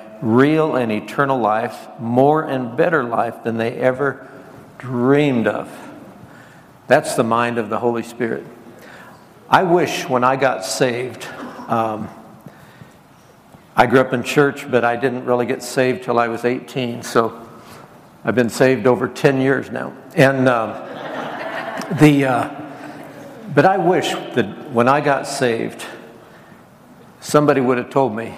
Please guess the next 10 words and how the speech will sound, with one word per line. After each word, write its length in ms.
"Steve, 600
you're 200
in 180
a 80
war," 540
because 320
it 100
is 160
a 60
war. 360